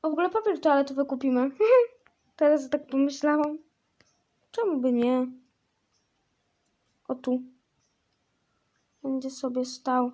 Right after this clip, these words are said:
Tani to tani. Ale na pewno nie kupię mydelniczki, bo ona mnie wkurza. Patrzcie, ile ona kosztuje. No na pewno.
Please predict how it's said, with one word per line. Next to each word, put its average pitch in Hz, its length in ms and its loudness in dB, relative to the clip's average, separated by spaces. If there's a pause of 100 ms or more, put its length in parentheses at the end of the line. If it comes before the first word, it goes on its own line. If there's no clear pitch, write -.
Tani 311 340 4
to 294 120 0
tani. 247 340 -2 (440)
Ale 269 220 4
na 262 140 0
pewno 240 260 -2
nie 233 200 0
kupię 233 340 -4 (300)
mydelniczki, 269 1080 4
bo 262 80 2
ona 262 180 0
mnie 269 140 -2
wkurza. 254 580 -6
Patrzcie, - 540 -8
ile 311 120 -2
ona 311 180 -2
kosztuje. 320 500 -2
No 262 100 -4
na 294 120 -6
pewno. 247 280 -8